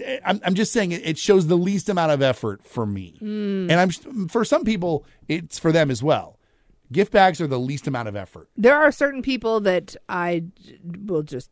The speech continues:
Speaker 2: give a gift bag, you
Speaker 1: Mm-hmm.
Speaker 2: being one of them.
Speaker 1: Yeah, not shocked.
Speaker 2: <laughs>
Speaker 1: Not shocked at all.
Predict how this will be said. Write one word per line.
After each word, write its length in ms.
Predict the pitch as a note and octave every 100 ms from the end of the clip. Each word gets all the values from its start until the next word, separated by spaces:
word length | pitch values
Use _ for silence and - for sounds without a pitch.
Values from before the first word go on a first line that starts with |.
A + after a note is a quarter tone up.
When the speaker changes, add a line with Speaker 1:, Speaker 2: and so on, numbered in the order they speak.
| _
Speaker 2:
give 160 | A#3+ A#2+
a 40 |
gift 300 | C#3 A2 -
bag, 240 | - D#3 - _
you 160 | G#3+
Speaker 1:
Mm-hmm. 80 | G#3
Speaker 2:
being 220 | F3 E3
one 140 | C#3 D3
of 140 | D3
them. 160 | - -
Speaker 1:
Yeah, 260 | A#2+ D3+ F3+ -
not 260 | A#2 C3
shocked. 480 | - - A#2+ - - -
Speaker 2:
<laughs> 100 | -
Speaker 1:
Not 180 | A#2+ D3+
shocked 360 | - E3 C3+ -
at 80 | A#2+
all. 200 | F2+